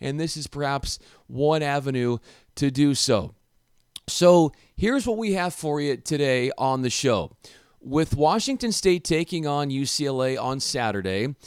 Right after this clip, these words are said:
Cougs head coach Mike Leach was asked on Monday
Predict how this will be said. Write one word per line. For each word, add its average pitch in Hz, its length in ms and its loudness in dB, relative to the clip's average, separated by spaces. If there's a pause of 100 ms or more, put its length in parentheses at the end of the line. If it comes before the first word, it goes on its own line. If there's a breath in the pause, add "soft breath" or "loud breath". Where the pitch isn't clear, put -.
(220 loud breath)
Cougs 156 320 0
head 156 180 -2
coach 147 320 0
Mike 135 440 -6
Leach 151 380 -4
was 131 220 -4
asked 131 480 -4
on 120 220 -6
Monday 127 720 0